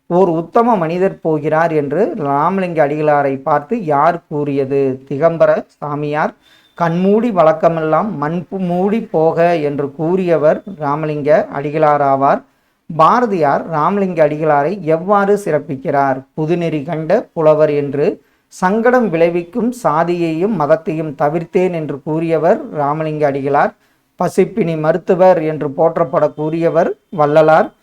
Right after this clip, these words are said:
"உயிர் இரக்கமே பேரின்ப வீட்டின் திறவுகோல்" என்றவர் வள்ளலார். திருவருட்பா எத்தனை தொகுதிகளை கொண்டது? ஆறு தொகுதிகள். வள்ளலார் இயற்றிய உரைநடை நூல்கள் மனுமுறை கண்ட வாசகம்,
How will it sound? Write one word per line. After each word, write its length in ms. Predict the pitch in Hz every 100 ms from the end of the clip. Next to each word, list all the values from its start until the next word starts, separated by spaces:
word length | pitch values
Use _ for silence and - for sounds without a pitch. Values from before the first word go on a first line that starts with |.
| _ _
"உயிர் 400 | 185 202 220 254
இரக்கமே 600 | 190 175 180 196 185 214
பேரின்ப 580 | 254 165 170 175 175 165
வீட்டின் 460 | 151 156 156 147 135
திறவுகோல்" 600 | 160 170 170 151 170 160
என்றவர் 500 | 143 147 139 165 269 -
வள்ளலார். 600 | 165 147 151 151 170 - _ _ _ _
திருவருட்பா 640 | 220 233 233 214 - 185 208 339 160
எத்தனை 520 | 170 - 220 214 202
தொகுதிகளை 560 | 165 165 165 170 170
கொண்டது? 640 | 165 143 135 135 143 131 135
ஆறு 580 | 151 151 170 160 180 -
தொகுதிகள். 540 | 170 143 156 147 160 285 - _ _ _ -
வள்ளலார் 560 | 185 185 233 233 220
இயற்றிய 600 | 180 190 190 208 220 269
உரைநடை 580 | 190 180 180 180 165 160
நூல்கள் 560 | 156 170 185 180 247 269 196
மனுமுறை 420 | 156 170 165 160
கண்ட 240 | 151 143 139
வாசகம், 640 | 147 160 175 165 233